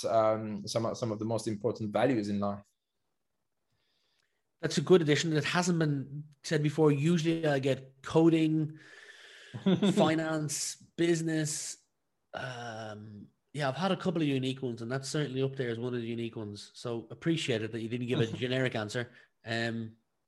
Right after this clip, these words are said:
Speaker 2: Tim, it, it's been an absolute spe-, pleasure spending the last thirty, thirty-five minutes with you. Um, I'm, I'm delighted I said yes when your, your agency got in contact for you to come on the show, and I've thoroughly enjoyed spending a couple of hours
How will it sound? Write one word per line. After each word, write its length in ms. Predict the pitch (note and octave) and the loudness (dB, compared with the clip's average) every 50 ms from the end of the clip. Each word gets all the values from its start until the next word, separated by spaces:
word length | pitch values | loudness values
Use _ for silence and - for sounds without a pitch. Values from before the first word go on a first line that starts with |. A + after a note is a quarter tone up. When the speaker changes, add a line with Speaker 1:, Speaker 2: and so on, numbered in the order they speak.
| _ _ _ - | _ _ _ -4
Speaker 2:
Tim, 280 | - D#3 E3+ F3 D#3+ | 0 2 4 4 4
it, 100 | C#3+ C3+ C3+ | 2 0 0
it's 160 | C3+ B2+ - | -4 -2 0
been 180 | - D3 C#3+ C#3 | 2 2 4 4
an 80 | C#3+ D3 | 2 2
absolute 320 | D#3 D3+ - - C3+ B2+ | 0 0 -2 -4 -4 -6
spe-, 360 | - - - C#3 C#3 - - | -2 -2 -2 -2 -2 -4 -4
pleasure 240 | - C3 C3+ C#3 C#3+ | 0 0 2 2 0
spending 280 | C3+ - - B2 A#2+ A2+ | -2 -2 -2 -2 -2 0
the 100 | A#2 A#2 | 0 0
last 380 | A2+ A2+ A2 - - - - _ | 0 -2 -2 -4 -8 -10 -8 _
thirty, 320 | - A#2 A#2 A#2 A#2 A2+ G#2+ G#2 | -2 -2 0 0 -2 -2 -4 -4
thirty-five 400 | - A#2+ A#2 A2+ A2 A#2+ A#2+ A2+ | -4 -4 -4 -2 -2 0 0 0
minutes 360 | G#2+ A#2 A2+ A2+ G#2+ - - - | 0 0 -2 -2 -4 -6 -8 -4
with 220 | B2 A#2+ A2+ A2 | -2 -2 0 0
you. 260 | A2+ A2+ A2 A2 G#2+ - - - - - - _ _ - | 0 0 0 0 -2 -4 -10 -18 -20 -20 -20 _ _ -6
Um, 580 | F#2+ G#2 G#2 G#2 G#2 G#2 G#2 G#2 G#2 G#2 G2+ G2+ - - | -2 0 2 2 0 0 -2 -4 -4 -6 -8 -10 -8 -6
I'm, 180 | A2 A2 A2 A2 | -6 -4 -4 -4
I'm 180 | - A2 A2 A2 | -4 -4 0 2
delighted 340 | - B2 B2 B2+ C3+ C3 | 4 6 6 6 6 4
I 60 | B2+ A#2+ | 4 2
said 240 | - - C3 G#2+ | 0 -2 -4 -2
yes 400 | G#2 A#2 B2 A#2+ - - - - | 0 0 0 0 -2 -4 -8 -8
when 460 | - A2+ A2 A2 A2 G#2+ G#2+ G#2+ G#2+ - _ - | -6 -4 -4 -4 -4 -4 -6 -8 -10 -14 _ -12
your, 320 | - A2 A2+ A2 A2 G#2+ | -6 -2 0 0 0 0
your 180 | G#2+ G#2+ A2+ A2 | 0 0 0 2
agency 600 | A2+ A#2 A#2 G#2+ G2+ A2+ A2 - A#2+ A#2 A2 G#2+ - - - - _ - | 2 2 0 0 -2 -6 -4 -4 -2 -2 -4 -4 -8 -14 -20 -20 _ -2
got 140 | A#2+ A#2 | 0 0
in 60 | A2 G#2+ | 0 0
contact 460 | - A#2+ A#2 G2+ A2+ G#2+ - - - | 0 -2 -2 0 -2 -4 -6 -8 -8
for 120 | - - | -4 -2
you 100 | A2+ A2+ A2 | 0 0 0
to 60 | G#2+ | 0
come 140 | G#2+ A2+ A2+ | -2 -2 -2
on 140 | A2+ A2+ | -2 -2
the 60 | G#2+ G#2 | -2 -4
show, 280 | - - A#2 A2 A2 | -4 -2 -2 -2 0
and 80 | A2 A2 | -2 -2
I've 160 | G#2+ G#2 G2 | -4 -4 -6
thoroughly 360 | - - - C3+ A#2+ A#2+ A2+ A2+ | -10 -4 -2 0 0 2 0 0
enjoyed 340 | A2 G2+ A#2 A2+ A2+ A2+ | -2 0 0 0 0 0
spending 300 | - - - A#2 A#2+ A#2+ | -2 -2 -2 0 0 0
a 40 | A2 - | 0 -2
couple 200 | - B2+ A2+ A#2 | -4 -4 0 2
of 80 | A2+ | 4
hours 380 | A#2 A#2 A2+ A2 G#2+ - - | 4 4 4 4 2 -2 -6